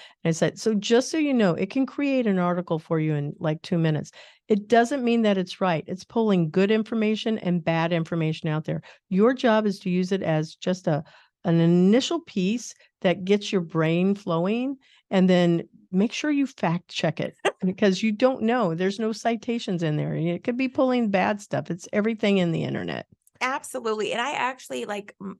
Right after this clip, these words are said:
Speaker 2: the way that I've taught individuals to do is to create their own initial draft
Speaker 1: Mm-hmm.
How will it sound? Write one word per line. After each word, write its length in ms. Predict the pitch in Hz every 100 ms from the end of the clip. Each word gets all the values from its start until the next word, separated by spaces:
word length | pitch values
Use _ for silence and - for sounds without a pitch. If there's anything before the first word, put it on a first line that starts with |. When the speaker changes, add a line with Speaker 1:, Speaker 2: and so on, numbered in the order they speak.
| 185
Speaker 2:
the 100 | 190
way 160 | 202
that 160 | 233 -
I've 240 | 185 202
taught 280 | - 180 165 180
individuals 540 | 185 180 175 180 175
to 60 | 170
do 220 | 180 -
is 120 | 180
to 100 | -
create 320 | - 226 196
their 180 | 175 156
own 320 | 175 170 175 -
initial 400 | 170 160 165 151
draft 560 | 151 143 143 - - -
Speaker 1:
Mm-hmm. 520 | 180 175 202 196 247